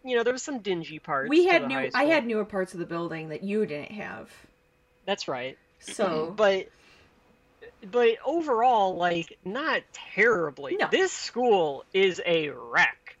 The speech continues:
Speaker 2: Oh, yeah.
Speaker 1: <laughs> This school needs at least a paint job, something.
Speaker 2: Oh, man, a lot of job, probably. <laughs>
Speaker 1: It, it,
Speaker 2: You
Speaker 1: it
Speaker 2: just, you know it
Speaker 1: looks
Speaker 2: smells like mold.
Speaker 1: Oh,
Speaker 2: <laughs>
Speaker 1: it smells like mold. It smells like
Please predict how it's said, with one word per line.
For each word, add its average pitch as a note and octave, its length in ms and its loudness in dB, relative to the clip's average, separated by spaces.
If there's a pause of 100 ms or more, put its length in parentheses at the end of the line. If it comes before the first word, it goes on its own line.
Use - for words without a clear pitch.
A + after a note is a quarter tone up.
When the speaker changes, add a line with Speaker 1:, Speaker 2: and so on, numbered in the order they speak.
Speaker 2:
Oh, A3+ 100 4
yeah. - 260 -4
Speaker 1:
<laughs> - 40 -16
This F4+ 340 6
school A#3+ 380 6
needs A#3 260 -4
at G3+ 160 4
least A3 480 -6
a G#3+ 80 4
paint - 420 -4
job, G3+ 420 4
something. F#3+ 800 -4
Speaker 2:
Oh, A3+ 180 2
man, E3 260 -6
a D#3 40 -8
lot G#3+ 200 0
of F#3 120 -4
job, B2 320 -10
probably. F#3 760 -2
<laughs> E4 60 0 (880)
Speaker 1:
It, A#3 120 -12 (240)
it, C#4+ 180 -12 (220)
Speaker 2:
You C#4+ 140 4
Speaker 1:
it - 20 2
Speaker 2:
just, F4+ 220 0
you C#4+ 140 4
know D#4 100 6
it F4 40 6
Speaker 1:
looks D#4 120 2
Speaker 2:
smells A3 340 2
like F3 200 0
mold. D#3+ 380 -4 (600)
Speaker 1:
Oh, G3 380 8
Speaker 2:
<laughs> - 20 0
Speaker 1:
it A#4+ 760 4
smells C4+ 340 0
like G#3 360 0
mold. G3 600 2
It - 120 -12
smells A3+ 320 -2
like - 180 0